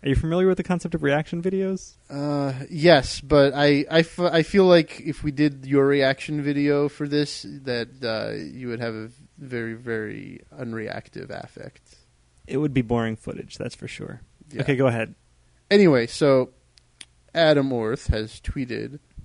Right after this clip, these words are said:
Speaker 2: quote, "Sorry, I don't get the drama around having a," quote, "always on console.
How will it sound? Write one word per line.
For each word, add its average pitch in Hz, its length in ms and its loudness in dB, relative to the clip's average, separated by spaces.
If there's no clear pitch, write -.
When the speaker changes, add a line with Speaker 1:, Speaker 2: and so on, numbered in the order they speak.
Speaker 2:
quote, 120 360 -2
"Sorry, 143 880 0
I 139 80 -8
don't 170 300 2
get - 200 -2
the 151 80 -4
drama 127 680 0
around 117 360 -6
having 117 360 -6
a," 110 360 -8
quote, 113 360 -10
"always 117 460 -12
on 110 580 -14
console. 117 720 -12